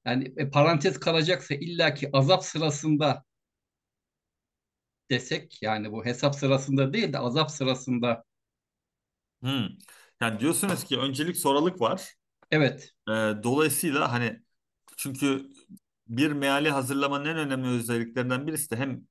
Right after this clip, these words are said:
Speaker 2: e, Türkçe, e, sinin doğru olması. Yani zaten Arapçadan Türkçe'ye doğru aktarılması gerekiyor. İki, Türkçenin doğru olması. Üç, mantık, e, kurallarına uygun olması. Şimdi dolayısıyla diyor ki İsmail Hakkı Hocam,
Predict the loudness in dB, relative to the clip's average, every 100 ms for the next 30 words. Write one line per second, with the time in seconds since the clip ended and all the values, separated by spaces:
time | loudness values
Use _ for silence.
0 | -8 -6 -6 -4 -4 -4 0 0 0 -8
1 | _ _ _ _ _ _ -6 -2 -2 -4
2 | -4 -2 0 2 2 4 4 2 0 -4
3 | -6 -6 -10 _ _ _ -2 2 2 0
4 | -2 -2 -2 -4 -6 -8 -8 -4 0 2
5 | 2 0 -2 -2 -6 -4 -4 -6 -6 -8
6 | -8 _ _ _ -10 -6 -6 -6 -8 -4
7 | -4 -2 0 -2 -2 -4 -6 -8 _ -2
8 | -2 -2 -2 0 0 -2 -8 -10 -20 _
9 | _ -4 -4 0 0 2 0 0 -4 -4
10 | 0 0 2 -2 -4 -8 -12 -16 _ _
11 | _ _ _ _ -12 -6 -2 0 0 0
12 | 0 -2 0 -2 0 -4 0 0 0 0
13 | 0 0 0 -2